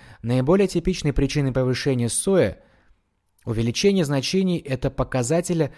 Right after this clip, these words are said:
наблюдается и при других состояниях. Особенно заметно соя увеличивается при появлении в плазме парапротеинов,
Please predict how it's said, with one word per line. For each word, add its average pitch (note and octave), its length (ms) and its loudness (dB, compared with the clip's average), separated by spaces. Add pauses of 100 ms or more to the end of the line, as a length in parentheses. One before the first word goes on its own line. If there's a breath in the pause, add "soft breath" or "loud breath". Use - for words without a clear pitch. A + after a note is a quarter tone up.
(460 soft breath)
наблюдается B2 760 0
и C#3 140 -4
при D3+ 140 0
других D3 360 -2
состояниях. F#2+ 720 -8 (1120)
Особенно F#3+ 520 0
заметно C#3 400 0
соя F3 320 2
увеличивается C#3+ 760 -2
при - 160 -2
появлении C3+ 520 0
в - 80 -8
плазме C3+ 500 -2 (300 loud breath)
парапротеинов, A#2 840 0